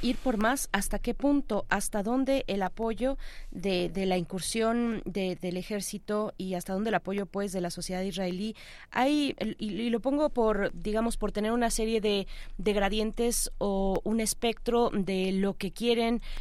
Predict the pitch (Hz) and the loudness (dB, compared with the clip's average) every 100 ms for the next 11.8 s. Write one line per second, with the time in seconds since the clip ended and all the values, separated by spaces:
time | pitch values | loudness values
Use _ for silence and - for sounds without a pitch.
0 | - 185 202 196 247 254 226 202 190 190 | -2 0 0 0 2 2 4 2 2 2
1 | 208 185 190 185 202 214 - 185 190 202 | 0 0 -2 0 -2 -2 0 0 0 -2
2 | 185 180 - 196 185 - - - 196 190 | -4 -4 -2 0 -2 -4 -2 2 4 2
3 | - - 202 196 - 202 240 220 - 208 | 2 2 2 2 0 2 2 0 0 2
4 | 208 214 208 190 - 196 190 190 226 262 | 4 2 0 -2 -2 0 0 0 0 0
5 | 247 277 320 - 180 190 190 226 196 - | 0 0 0 0 -4 -4 -2 -2 -2 -2
6 | 165 202 214 - 180 196 214 - 247 - | 0 4 4 4 2 2 0 -2 -4 -4
7 | 175 - 147 127 143 180 190 185 160 220 | -6 -6 -6 -6 -4 -2 0 -2 -4 -6
8 | - 220 - - - - 175 160 208 208 | -4 -4 -6 -10 -12 -6 -6 -4 -4 -2
9 | 196 190 185 - 220 220 226 233 - - | 0 -2 -2 -4 0 0 0 -2 -8 -16
10 | - - 190 180 165 196 180 202 170 190 | -10 -2 0 0 0 -2 -2 -4 -2 -2
11 | - 240 262 262 262 220 202 | -2 0 2 4 4 2 0